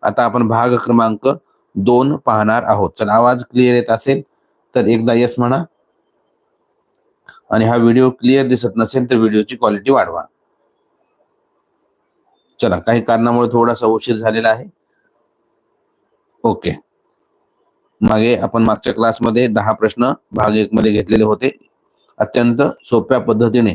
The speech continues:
प्रश्न कसे सोडवायचे हे आपण पाहिलेले आहे. आता आपण पुढचे प्रश्न आणि अत्यंत महत्त्वाचे किंवा अग-, अगदी सोप्या भाषेमध्ये हे प्रश्न आणि त्यांची उत्तर आपण पाहणार आहोत. विद्यार्थी मित्रांनो, आपल्या सर्वांना दहा पर्यंत पाढे,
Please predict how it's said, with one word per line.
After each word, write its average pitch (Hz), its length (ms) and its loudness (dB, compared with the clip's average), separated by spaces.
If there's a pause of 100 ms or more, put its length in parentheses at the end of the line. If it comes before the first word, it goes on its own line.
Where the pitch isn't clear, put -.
(460)
प्रश्न 117 240 2
कसे 117 280 0
सोडवायचे 117 460 0
हे 123 160 0
आपण 107 220 -2
पाहिलेले 107 380 0
आहे. 110 180 -2 (520)
आता 117 320 -2 (180)
आपण 117 320 0
पुढचे 113 320 -2
प्रश्न 123 380 -2 (360)
आणि 127 280 2 (440)
अत्यंत 123 400 0
महत्त्वाचे 117 640 0
किंवा - 920 -8
अग-, 104 200 -4
अगदी 113 260 0
सोप्या 127 340 0
भाषेमध्ये 120 580 0 (640)
हे 120 80 2
प्रश्न 107 340 0
आणि 127 260 0
त्यांची 107 280 0
उत्तर 104 320 0
आपण 113 280 0
पाहणार 101 360 -2
आहोत. 90 180 -8 (560)
विद्यार्थी 113 300 0
मित्रांनो, 123 260 2
आपल्या 120 260 0
सर्वांना 117 500 0
दहा 110 240 -2
पर्यंत 113 360 -2
पाढे, 107 340 0